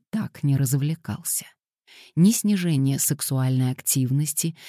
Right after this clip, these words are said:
ни умелая проститутка, ни даже комната, полная голых женщин,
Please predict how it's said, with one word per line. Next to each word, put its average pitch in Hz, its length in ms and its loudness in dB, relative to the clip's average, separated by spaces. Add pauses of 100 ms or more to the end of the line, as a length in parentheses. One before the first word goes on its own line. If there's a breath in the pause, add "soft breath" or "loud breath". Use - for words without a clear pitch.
(120)
ни 190 160 8
умелая 196 460 4
проститутка, 147 1000 -2
ни 180 140 6
даже 156 280 4
комната, 165 720 0
полная 151 580 2
голых 131 400 0
женщин, 143 600 0